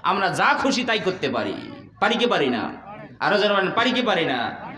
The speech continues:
আমাদের রংপুরিয়া ভাষায় একটা কথা আছে, "খাওয়ার মজা রাত পোহাইলেই পাওয়া যায়।" ঠিক কি না?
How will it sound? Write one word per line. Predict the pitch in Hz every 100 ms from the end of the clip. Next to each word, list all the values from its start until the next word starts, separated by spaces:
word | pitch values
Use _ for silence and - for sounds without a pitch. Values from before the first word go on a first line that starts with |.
| - 139
আমাদের | 175 185 185
রংপুরিয়া | 185 208 214 208 180
ভাষায় | 160 180 165
একটা | 151 151
কথা | 147 147
আছে, | 135 135 -
"খাওয়ার | - 160 185 170
মজা | 151 135
রাত | 135 147
পোহাইলেই | 143 131 123 113
পাওয়া | 110 101 98
যায়।" | 92 85 - - _ -
ঠিক | 165 -
কি |
না? | 127 101 -